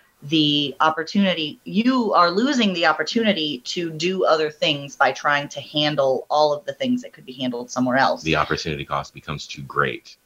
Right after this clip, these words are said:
Speaker 2: at that point. And at some point you should, it, it's worth it to turn that opportunity cost, the loss of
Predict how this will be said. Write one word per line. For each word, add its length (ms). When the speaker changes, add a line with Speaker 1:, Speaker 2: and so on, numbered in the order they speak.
Speaker 2:
at 140
that 180
point. 300
And 100
at 160
some 180
point 220
you 100
should, 300
it, 200
it's 240
worth 280
it 160
to 140
turn 360
that 300
opportunity 580
cost, 360
the 80
loss 400
of 140